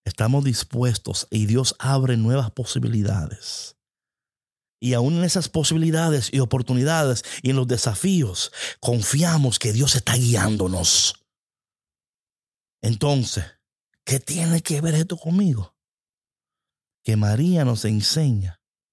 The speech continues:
a abrazar la fe en momentos de incertidumbre y a estar abierto a lo que Dios tiene reservado para nosotros.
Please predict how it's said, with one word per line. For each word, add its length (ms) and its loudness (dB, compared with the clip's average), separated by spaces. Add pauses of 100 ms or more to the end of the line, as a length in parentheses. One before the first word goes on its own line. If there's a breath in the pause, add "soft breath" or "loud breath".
(280)
a 100 0
abrazar 580 0
la 160 0
fe 540 -4 (240)
en 180 0
momentos 840 -2
de 80 -6
incertidumbre 880 -2 (380 loud breath)
y 100 0
a 40 0
estar 260 -4
abierto 580 0
a 60 -2
lo 120 -2
que 140 -2
Dios 300 0
tiene 240 0
reservado 720 -2
para 200 -8
nosotros. 760 -6